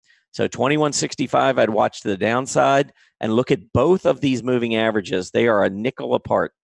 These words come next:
twenty-six forty and twenty-six forty-five. That's the trading range for me right now on Enphase. All right, let's see any others that maybe are in here that, uh, might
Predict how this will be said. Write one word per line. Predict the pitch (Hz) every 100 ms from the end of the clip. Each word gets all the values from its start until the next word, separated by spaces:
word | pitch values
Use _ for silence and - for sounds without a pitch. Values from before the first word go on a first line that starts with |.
| _ _ _ _
twenty-six | - 120 143 147 -
forty | - 135 143 120
and | 98
twenty-six | 117 110 - 113 -
forty-five. | 117 107 98 107 92 - _ _ _ -
That's | 117 135 -
the | 120
trading | - 135 120 107
range | 101 95 90
for | 107
me | 98 92
right | 92 87
now | 101 92 92 - _ _ -
on | 107 98 92
Enphase. | 101 110 101 101 85 - - - _ _ _ _ _ _ _ _ _ _ _ _ _ - - _ _ _ _ _ _ _ -
All | 131
right, | 131 131 117
let's | 113 -
see | 135 123 117 117
any | 113 110
others | 117 110 107 98
that | 101 98
maybe | 101 98 98 92
are |
in | 95 95
here | 95 98 92
that, | 90 95 - 107
uh, | 104 98 95
might | 101 -